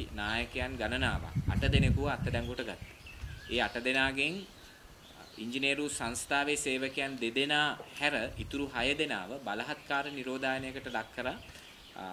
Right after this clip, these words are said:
අධිකරණය විසින් ඇප ලබා දීමෙන් අනතුරුව, අ, දින දාහතරක නිරෝධායනයට කියලා බලහත්කාරයෙන් පිටත් කරා, කිසිදු සෞඛ්‍ය නිර්දේශයක් නැතුව. ඊට පස්සේ ඒකම නැවත, අ, ප්‍රතිනිර්මාණය වුණා ජුලි මාසේ අට වෙනිදා.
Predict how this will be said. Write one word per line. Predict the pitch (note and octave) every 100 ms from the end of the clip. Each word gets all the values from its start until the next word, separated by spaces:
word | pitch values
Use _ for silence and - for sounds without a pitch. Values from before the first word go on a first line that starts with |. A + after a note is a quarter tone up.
| F2
අධිකරණය | F#2+ G2+ A#2 C3+ C#3+ C#3+
විසින් | C3+ D#3
ඇප | A#2 B2+
ලබා | C#3 C#3+ C#3+
දීමෙන් | D3 D3 D3+
අනතුරුව, | C3+ C#3+ F3+ C#3+ F2 F2+ - - - - - -
අ, | - G#2 G#2
දින | G#2 A#2+
දාහතරක | C#3 C#3+ C#3 D3 C#3 D3+
නිරෝධායනයට | C3 C3 C3 C3 C3 B2+ B2+
කියලා | C#3+ D3
බලහත්කාරයෙන් | B2 B2+ C3 C#3 C3 C3
පිටත් | A#2+ B2 -
කරා, | C#3+
කිසිදු | D#3 B2+ C3 D3
සෞඛ්‍ය | C#3+ B2+ B2+ C#3
නිර්දේශයක් | B2+ B2 B2 D3+ C3+
නැතුව. | A2 - - - - - - - -
ඊට | B2+ D3+
පස්සේ | D3+ F3+ - F#3 G3 F#3+ - - - -
ඒකම | B2 C#3+ F3
නැවත, | C#3+ B2 D3 E3 F#3+ F3+ - - - - - - - - - -
අ, | B2 A#2 A#2 A#2 A2 F#2
ප්‍රතිනිර්මාණය | - C3 D#3 D#3+ D#3+ D#3 D#3
වුණා | D#3 D#3 E3
ජුලි | C#3 C3+
මාසේ | D3 D3 C#3+
අට | A#2+
වෙනිදා. | D#3+ D3+ G2+ E2+